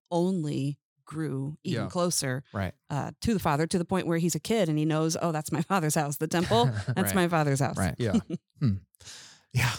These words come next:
Speaker 3: I don't know. Yeah, it's such a fascinating thing to consider, and plenty of church councils have gotten in,
Speaker 2: Yeah.
Speaker 3: gotten very wound up about <laughs> exactly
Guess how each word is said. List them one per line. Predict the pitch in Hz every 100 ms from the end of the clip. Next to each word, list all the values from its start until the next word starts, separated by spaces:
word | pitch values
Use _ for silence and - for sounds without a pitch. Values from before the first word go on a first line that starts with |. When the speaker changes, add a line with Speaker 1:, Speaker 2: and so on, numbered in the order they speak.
| -
Speaker 3:
I | 110
don't | 117
know. | 117 101 117 _ _ _ _ _ _ _
Yeah, | 156 165 127 92 -
it's | 131 -
such | - 156 -
a | 127
fascinating | 120 113 117 101 98
thing | 104 98
to |
consider, | 95 90 95 90 110 -
and | 98 101 85 87 117 - _ _ _ _ _ _ _
plenty | - 127 113 117
of | 101 - -
church | - 131 -
councils | 156 131 117 101
have | 117 107
gotten | 101 104
in, | 98
Speaker 2:
Yeah. | 135 127
Speaker 3:
gotten | 113 90 98 104 -
very | 127 117 104 98 - -
wound | 131 127 120
up | 110 113
about | 101 101 98 170
<laughs> | - _ _ - -
exactly | 139 123 143 123 135 110 98